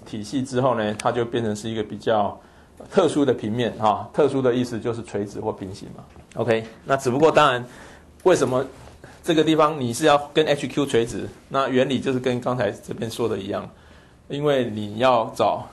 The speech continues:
一条特殊的直线啊，因为你要架一个副投影面嘛，那这副投影面要是跟某一个投影面已经是垂直，同时它又必须是跟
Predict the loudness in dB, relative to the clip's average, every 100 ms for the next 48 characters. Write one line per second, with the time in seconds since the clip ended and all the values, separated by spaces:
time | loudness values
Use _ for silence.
0 | -8 -6 0 0 0 0 2 2 0 -2
1 | -2 -4 -6 0 0 0 0 2 2 0
2 | -16 -20 -20 -4 0 2 4 2 -2 0
3 | 4 4 2 -2 0 2 2 2 0 0
4 | -4 -4 -2 0 0 0 2 2 2 0
5 | 0 2 0 0 -4 0 0 0 -8 -18
6 | -12 -4 0 0 2 2 2 0 2 -2
7 | -2 -4 -8 -6 -4 -4 -6 -12 -4 -4
8 | -2 -2 -2 -2 -2 -2 0 -2 -4 -2
9 | -2 -4 -2 0 0